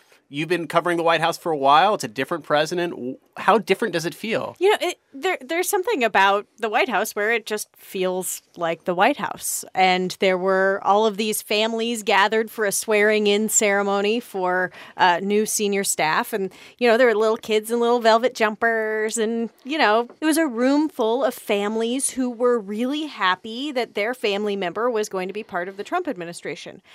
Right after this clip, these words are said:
Speaker 2: Now, one difference with the Obama administration is that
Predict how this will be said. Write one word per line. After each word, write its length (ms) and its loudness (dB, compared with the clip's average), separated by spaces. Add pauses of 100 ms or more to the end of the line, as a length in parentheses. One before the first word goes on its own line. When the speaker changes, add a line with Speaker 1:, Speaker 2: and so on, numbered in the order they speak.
(140)
Speaker 2:
Now, 320 2 (140)
one 420 -2
difference 580 -4
with 200 -4
the 100 0
Obama 380 2
administration 720 -2
is 280 0
that 340 6